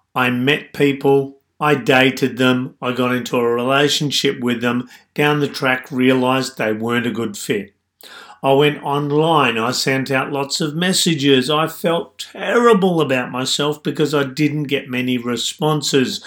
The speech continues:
so my self-worth took a battering.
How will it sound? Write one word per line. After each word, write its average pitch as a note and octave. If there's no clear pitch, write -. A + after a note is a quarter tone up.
so -
my C3+
self-worth D3+
took -
a B2+
battering. A#2